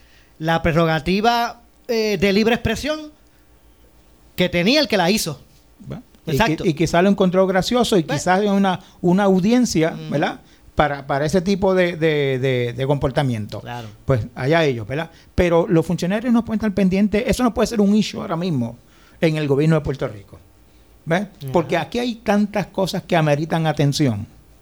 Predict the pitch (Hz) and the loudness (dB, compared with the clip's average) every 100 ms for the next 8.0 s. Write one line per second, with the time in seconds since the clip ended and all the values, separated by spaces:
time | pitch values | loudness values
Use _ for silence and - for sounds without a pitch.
0 | - - 131 117 117 131 190 - - 135 | -20 -16 -14 -12 -14 -14 -16 -20 -6 0
1 | 123 120 117 117 120 131 117 123 120 107 | 2 0 -2 -4 -2 0 0 -2 -4 -4
2 | 147 156 139 - - - 113 135 117 123 | 0 0 -2 -10 -20 -20 -16 -14 -4 -4
3 | - 147 156 151 135 151 147 143 127 123 | 0 0 2 0 0 0 0 -2 -4 -6
4 | 120 120 151 151 135 127 - _ - _ | -8 -4 -2 0 -2 -8 -18 _ -20 _
5 | 127 123 120 113 113 120 139 127 127 113 | -8 -6 -4 -6 -8 -6 -4 -4 -2 0
6 | 160 160 143 139 165 160 156 139 - - | 0 2 -2 -2 0 0 0 -6 -12 -20
7 | - 135 147 139 135 135 127 127 160 131 | -6 -4 -4 -4 -4 -4 -4 0 2 0